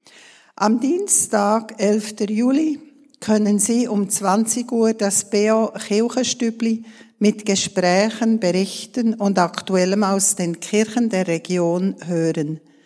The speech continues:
Gefolgt vom Beo Kirchenfenster um einundzwanzig Uhr mit einem Bibelgespräch über die Königin Esther. Gestaltet wird es von Uli Hering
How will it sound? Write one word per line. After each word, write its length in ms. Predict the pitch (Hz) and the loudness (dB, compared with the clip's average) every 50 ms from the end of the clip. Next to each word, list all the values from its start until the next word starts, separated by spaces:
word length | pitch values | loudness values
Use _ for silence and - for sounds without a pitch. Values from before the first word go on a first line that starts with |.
| _ - - - - _ _ _ - | _ -20 -20 -20 -20 _ _ _ -4
Gefolgt 640 | - 185 185 - 196 196 208 311 - - - - | -4 -4 0 2 2 4 4 2 -2 -6 -12 -12
vom 240 | - - 233 220 214 | -4 0 2 2 2
Beo 320 | 208 202 202 214 208 208 202 | 2 2 4 4 4 2 0
Kirchenfenster 1120 | 208 - - 226 214 220 262 254 247 247 254 233 233 233 233 - - - - 233 220 - | -2 -6 -2 -2 0 0 2 0 0 2 2 2 2 2 0 -2 -4 -2 -2 -2 -2 -2
um 160 | 190 185 185 | -2 -2 -2
einundzwanzig 960 | - - 156 160 170 180 190 202 196 - - 214 208 214 214 214 - 226 220 - | -2 -4 -4 -4 -2 0 0 -2 -2 -2 -2 0 0 0 0 -2 -4 -6 -6 -6
Uhr 260 | 214 202 208 220 214 214 - - - - - - - - - - - | -4 -2 0 0 -2 -2 -8 -18 -20 -20 -20 -20 -20 -20 -20 -12 -2
mit 240 | - 220 226 220 226 | 2 2 2 4 4
einem 380 | 202 202 208 208 208 202 202 | 4 4 4 4 2 2 0
Bibelgespräch 880 | 190 220 233 262 247 277 277 269 269 254 - - 233 226 226 226 226 226 | 0 0 0 0 0 0 -2 0 -2 -4 -2 -2 0 0 0 0 0 -2
über 180 | 214 202 208 196 | -4 -4 -4 -6
die 180 | - 196 190 | -6 -6 -8
Königin 720 | - - 214 202 208 208 214 208 214 214 208 202 196 - | -6 -2 0 0 0 0 0 -2 -2 -2 -2 -2 -2 -4
Esther. 520 | - 165 165 156 - - - - - 156 156 160 - _ _ _ _ _ _ _ _ _ _ _ _ - | -4 -4 0 2 2 2 0 -2 -6 -8 -8 -8 -16 _ _ _ _ _ _ _ _ _ _ _ _ -4
Gestaltet 800 | - 190 196 - - - 190 175 190 208 220 214 269 247 254 - | -4 -2 -2 -2 -2 2 4 4 4 4 2 0 -4 -4 -2 -2
wird 240 | 226 202 196 196 - | 0 0 0 0 -2
es 220 | 196 202 - - | -2 -2 -2 -2
von 280 | - 196 190 190 190 190 | -2 -2 0 0 0 0
Uli 300 | 185 185 185 180 180 175 | 0 0 0 0 -2 -4
Hering 720 | 170 185 180 190 196 214 240 247 262 311 320 277 262 | -2 -2 0 0 2 2 2 4 4 4 4 2 0